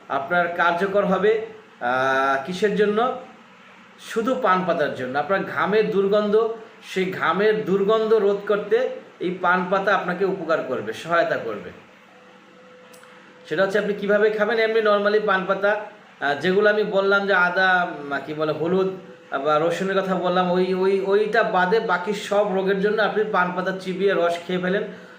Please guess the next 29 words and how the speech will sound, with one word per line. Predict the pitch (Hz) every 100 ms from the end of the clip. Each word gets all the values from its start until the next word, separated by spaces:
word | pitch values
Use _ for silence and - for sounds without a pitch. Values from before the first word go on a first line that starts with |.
| -
অথবা | - 175 196 214
পান | 202 180 185 185
পাতা | 190 190
ব্লেন্ডার | 151 175 185 196
করে | 190 185
রস | 170 180 -
খেতে | 180 185
পারেন। | 185 196 - - - -
এটা | 226 240
আপনার | 220 208
ইচ্ছা, | 190 196
আপনি | 208 196
যেভাবেই | 185 185 214
খান | 214 196 180
খেতে | 196 196
পারেন, | 202 233 226
তবে | 208 214
only | 190 196 202 185
পান | 160 135
পাতা, | 123 113 101 - - _ _ _ _ _ _
সাথে | - 165 196
জর্দা, | - 170 170 165 190 185 -
চুন | 175 190 190
বা | 170
সুপারি | - 160 151 170 196
ইউজ | 156 - -
করা | 147 180 - - - _ _ _ _ _ _ -
যাবে | 156 143 135
না। | 123 107